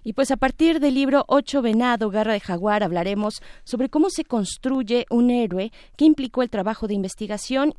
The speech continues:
y creación de este personaje y qué nos dice de la literatura prehispánica. Y para ello nos acompaña aquí esta mañana en cabina Antonio Garci, quien es caricaturista. Él estudió comunicación gráfica e historia del arte en la unam, en esta universidad.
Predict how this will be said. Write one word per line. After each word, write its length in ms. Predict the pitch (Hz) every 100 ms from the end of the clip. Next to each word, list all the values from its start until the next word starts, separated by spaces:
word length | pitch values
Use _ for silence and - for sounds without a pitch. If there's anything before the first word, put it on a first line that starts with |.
| -
y 240 | 202 208
creación 580 | - 190 165 - 247 320
de 120 | 208
este 200 | 160 -
personaje 600 | 185 190 - 233 254 - 320 - -
y 80 | 226
qué 140 | 285
nos 180 | 285 254
dice 320 | 233 254 240
de 100 | 196
la 140 | 185 175
literatura 680 | 202 175 - 180 175 208 208
prehispánica. 840 | - 185 180 - 233 226 220 254 302 - -
Y 100 | 190
para 180 | 190 185
ello 180 | 190 208
nos 180 | 202 -
acompaña 640 | 170 165 - 208 214 226
aquí 480 | - 185 226 247 247 - - -
esta 260 | 208 233
mañana 340 | 226 220 220 220
en 60 |
cabina 580 | 220 226 240 269 254 262 -
Antonio 540 | 208 233 226 233 226
Garci, 400 | 214 277 262 220
quien 200 | - 196
es 140 | -
caricaturista. 880 | - 180 170 165 175 214 233 - 277 - - -
Él 200 | 190 185
estudió 340 | - 190 202
comunicación 580 | 196 202 190 180 - 208
gráfica 540 | 208 208 208 214 226 -
e 100 | 185
historia 400 | 175 - 220 220
del 160 | 196
arte 380 | 214 214 - 226 -
en 240 | 190 185
la 240 | 185 170 -
unam, 360 | 190 202 262 392
en 160 | 196 196
esta 180 | -
universidad. 600 | 202 190 185 - 202 254